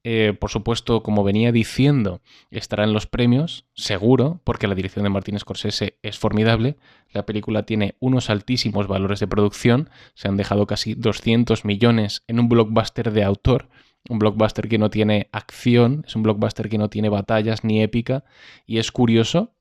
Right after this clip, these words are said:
que, bueno, una película que narra un hecho histórico, un hecho trágico, requiera tanto dinero y presupuesto, pero sin duda se nota en pantalla.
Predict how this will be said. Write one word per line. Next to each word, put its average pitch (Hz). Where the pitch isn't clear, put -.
que, 98
bueno, 101
una 107
película 104
que 104
narra 107
un 104
hecho 107
histórico, 104
un 107
hecho 107
trágico, 110
requiera 104
tanto 101
dinero 104
y -
presupuesto, 104
pero 104
sin 107
duda 135
se -
nota 113
en 117
pantalla. -